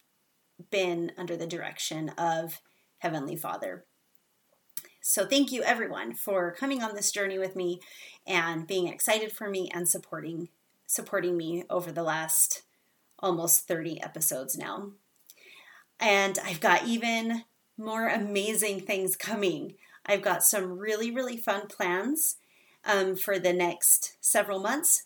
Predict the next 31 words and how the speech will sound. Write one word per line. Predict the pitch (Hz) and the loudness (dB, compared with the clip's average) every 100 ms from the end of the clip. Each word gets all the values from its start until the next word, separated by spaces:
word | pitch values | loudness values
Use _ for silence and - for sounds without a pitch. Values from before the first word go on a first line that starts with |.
| - | -6
for | 262 | -6
the | 240 | -6
podcast | 233 233 - - 190 226 - - | -2 -2 -2 -2 0 2 0 0
and | 190 175 | -2 2
some | 214 196 | 2 2
big | 185 185 | -2 0
goals | 185 165 165 - | 0 4 2 2
for | 170 | -4
this | 131 - - | -2 -2 -2
year. | - 123 - _ - - - _ - | -4 -8 -10 _ -20 -20 -20 _ -2
And | 175 165 160 160 - - _ _ | 0 0 -2 -2 -4 -8 _ _
I'm | 185 190 175 165 | 0 2 2 -2
just | - 240 254 339 | -4 2 4 4
excited | 294 - 175 269 240 127 - | 2 2 4 2 2 -2 -4
to | 165 | -6
keep | - 185 180 _ - | -6 -6 -6 _ -16
putting | 214 220 | -8 -4
out | 269 269 | -2 -2
episodes | 233 233 247 220 185 170 | -4 0 4 6 4 2
and | - 180 | -4 -4
doing | - 196 254 233 | -4 -2 -2 -2
interviews | 214 233 226 202 180 185 | -4 -4 -4 -4 -2 -2
and | 180 180 | -2 -4
learning | 208 262 226 | -4 -2 -2
more | 180 165 | -4 -4
about | 160 - | -6 -8
people | - 196 185 175 | -8 -2 2 2
and | 175 185 180 _ _ - | 0 -4 -6 _ _ -6
ultimately | 240 240 220 190 196 | -4 -4 -4 -2 -2
learning | 190 202 233 262 226 | 0 -2 -2 -2 -4
more | 196 185 196 | -4 -4 -4